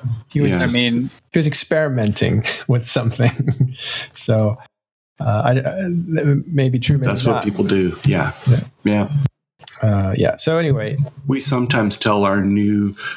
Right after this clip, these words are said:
Speaker 2: uh, Titan pilots to go try out their bosun gun and try various things and go hit a pirate, uh, hit rats to, you know, just so you could see what's happening.
Speaker 1: <laughs> See what the result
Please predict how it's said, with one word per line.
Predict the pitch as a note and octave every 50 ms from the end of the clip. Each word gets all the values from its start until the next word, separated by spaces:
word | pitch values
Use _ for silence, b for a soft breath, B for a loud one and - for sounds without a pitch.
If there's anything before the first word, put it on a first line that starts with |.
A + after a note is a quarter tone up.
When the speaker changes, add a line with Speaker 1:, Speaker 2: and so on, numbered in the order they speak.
| B B B -
Speaker 2:
uh, | - G#2+ G2+ F#2+
Titan | F#2+ - - G#2 G2+ - - G#2 -
pilots | - - F#2 F#2+ G2 G2 D2+ - - - -
to | - G#2+
go | F#2 G#2+ G#2 G2+ G#2
try | G#2 - - - A2+ G#2 G2 G2+ G#2 G#2+
out | G#2 G#2 G#2 - C#3
their | - G2 G2
bosun | - G2+ G2 G2+ F#2+ - - G#2+ F#2+ F#2 F#2
gun | F2+ G2 F#2 F#2 F2+ F#2 F#2 F#2 F#2
and | F#2 F2 E2+
try | - - F2+ F2 F2 F#2+
various | F2 E2 F#2+ G2+ F#2+ - -
things | - G2 F2+ F2+ F2+ -
and | G#2+ G2+ F#2+
go | - G2 G2
hit | G2 F2+ G2+ G#2
a | F#2+
pirate, | - - - F#2 F#2 F2 - D2 - -
uh, | - G#2
hit | - - G#2+ - - - C#3+ -
rats | G2+ F#2+ F2 E2 - - - -
to, | - F2+ D#2+ - - - B B B B B B B C#3+ B
you | - G2
know, | G2 F#2+ F2 F2
just | - - - A#2 -
so | - A#2
you | A2+ G#2+
could | - - -
see | - - A2 G#2
what's | G2 F#2+ - - -
happening. | F#2 F2+ F2 - - F#2 E2+ D#2+
Speaker 1:
<laughs> |
See | E2+ - - - - - - D3
what | C3+ C#3+ C#3 -
the | C#3+
result | B2+ F#3 D#3 C3 - - - A#2 B2 - -